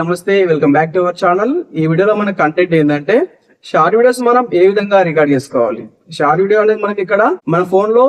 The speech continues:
ఏ విధంగా రికార్డు చేసుకోవాలి, లాంగ్ వీడియోస్ మన ఫోన్ లో ఏ విధంగా రికార్డు చేసుకోవాలి, షార్ట్ వీడియోని ఏ విధంగా రికార్డు చేసుకోవాలి, ఇలా రికార్డు చేసుకోవాలా, ఇలా రికార్డు చేసుకోవాలా అనేది మీకు నేను క్లారిటీ అయితే చూపిస్తాను. ఆ, ఫస్ట్ ఇక్కడ మనం లాంగ్ వీడియోస్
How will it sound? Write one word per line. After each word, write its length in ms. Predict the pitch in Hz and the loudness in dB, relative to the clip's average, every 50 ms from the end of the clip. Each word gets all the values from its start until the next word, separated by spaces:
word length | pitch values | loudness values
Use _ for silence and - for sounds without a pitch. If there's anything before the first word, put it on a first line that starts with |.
| 294 - - 165 | 0 0 0 2
ఏ 40 | 180 190 | 4 4
విధంగా 280 | 214 220 226 220 220 202 190 | 4 4 2 2 2 2 2
రికార్డు 260 | 175 160 175 156 156 160 | 2 2 0 0 0 0
చేసుకోవాలి, 460 | 147 139 156 180 156 151 156 170 196 254 320 - _ 143 151 156 | -4 -4 -2 0 0 2 2 2 0 0 -2 -4 _ -2 0 0
లాంగ్ 220 | 165 185 214 226 | 0 0 0 -2
వీడియోస్ 240 | 240 247 247 247 247 247 247 | 0 2 0 2 2 0 0
మన 100 | 247 240 - | 0 0 0
ఫోన్ 200 | 214 214 226 226 233 | -2 -2 -2 0 2
లో 60 | 254 262 - 190 196 | 2 2 2 2 2
ఏ 20 | 214 208 | 2 2
విధంగా 260 | 202 233 220 220 208 190 170 | 0 0 0 0 0 0 0
రికార్డు 240 | 151 151 143 139 135 | 0 0 0 0 0
చేసుకోవాలి, 420 | 127 120 - - 127 113 113 117 120 139 - _ - - | -2 -4 -2 -2 -2 -2 -2 -4 -10 -14 -16 _ -8 -4
షార్ట్ 260 | - 110 143 156 175 180 | -2 0 0 0 2 2
వీడియోని 280 | 185 185 190 196 214 240 - 156 160 | 2 2 2 2 0 -2 -2 0 0
ఏ 40 | 165 175 | 0 0
విధంగా 260 | 175 190 190 196 185 170 | 0 0 2 2 2 2
రికార్డు 220 | 156 143 143 135 131 | 2 2 2 0 0
చేసుకోవాలి, 420 | 123 123 127 123 110 107 107 101 - - - _ - - 151 | -2 -2 -4 -4 -4 -4 -6 -10 -14 -16 -20 _ -6 -2 0
ఇలా 120 | 165 175 180 180 | 2 2 2 2
రికార్డు 220 | 160 170 160 151 143 | 2 2 2 2 0
చేసుకోవాలా, 420 | 131 - - 139 123 127 131 165 - - - - _ - 196 208 | 0 0 -2 -2 -2 0 0 -2 -2 -4 -8 -16 _ -6 -2 0
ఇలా 120 | 220 208 196 175 | 2 2 2 2
రికార్డు 220 | 147 139 131 127 123 | 2 0 0 0 -2
చేసుకోవాలా 380 | 117 - - 127 117 113 110 104 - - - - 143 | -4 -4 -4 -4 -4 -4 -6 -10 -12 -16 -10 -4 0
అనేది 220 | 151 165 180 202 208 208 | 2 2 2 2 2 0
మీకు 160 | 190 175 185 185 | 0 0 0 0
నేను 120 | 185 170 156 160 | 0 0 0 0
క్లారిటీ 300 | 143 139 143 139 156 156 147 | 2 2 2 2 2 2 0
అయితే 140 | 151 175 170 - | 0 -2 -4 -4
చూపిస్తాను. 560 | 143 131 139 127 - - 131 127 131 139 170 - 381 - - 131 | -4 -4 -4 -8 -6 -4 -2 -2 0 0 -2 -4 -6 -4 -2 -2
ఆ, 40 | 135 131 - | -2 0 0
ఫస్ట్ 220 | 147 151 - - 233 196 | -2 -2 -2 -4 -4 -2
ఇక్కడ 160 | 226 220 220 214 220 | 0 2 2 2 2
మనం 160 | 220 226 240 240 185 165 156 | 0 0 0 0 0 0 0
లాంగ్ 200 | 151 160 175 185 | 2 2 2 2
వీడియోస్ 220 | 185 196 190 - | 2 2 0 -4